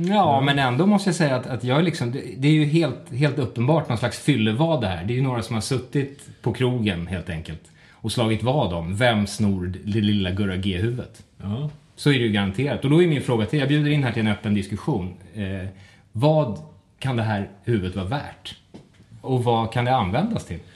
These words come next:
Speaker 2: Det lilla huvudet?
Speaker 1: Ja, det
Speaker 2: Det är
Speaker 1: lilla
Speaker 2: det som är
Speaker 1: huvudet. Alltså, för det
Speaker 2: avskuret.
Speaker 1: stora huvudet var rätt tungt. Det är nog rätt komplicerat. Alltså, det lilla är som en tennisboll. Det fick man med sig i fickan, liksom.
Speaker 2: Med all respekt för verket så tror jag att det är värt just den summan som vadet gällde. I det
Speaker 1: Ja,
Speaker 2: här
Speaker 1: just det,
Speaker 2: fallet
Speaker 1: men
Speaker 2: kanske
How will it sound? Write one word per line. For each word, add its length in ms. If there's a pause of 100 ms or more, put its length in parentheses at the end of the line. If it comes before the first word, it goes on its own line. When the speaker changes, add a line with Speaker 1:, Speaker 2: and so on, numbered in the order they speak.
(120)
Speaker 2:
Det 100
lilla 280
huvudet? 520
Speaker 1:
Ja, 140
det 80
Speaker 2:
Det 60
är 20
Speaker 1:
lilla 120
Speaker 2:
det 60
som 80
är 60
Speaker 1:
huvudet. 180
Alltså, 120 (100)
för 80
det 60
Speaker 2:
avskuret. 60
Speaker 1:
stora 300
huvudet 200
var 100
rätt 180
tungt. 460
Det 120
är 40
nog 160
rätt 140
komplicerat. 600
Alltså, 140
det 160
lilla 260
är 60
som 140
en 60
tennisboll. 560
Det 60
fick 140
man 120
med 120
sig 120
i 20
fickan, 380
liksom. 200 (580)
Speaker 2:
Med 200
all 180
respekt 320
för 80
verket 560 (100)
så 180
tror 320
jag 80
att 60
det 60
är 40
värt 360
just 380
den 160
summan 420
som 220
vadet 460
gällde. 460
I 40 (340)
det 120
Speaker 1:
Ja, 60
Speaker 2:
här 160
Speaker 1:
just 120
det, 60
Speaker 2:
fallet 160
Speaker 1:
men 80
Speaker 2:
kanske 400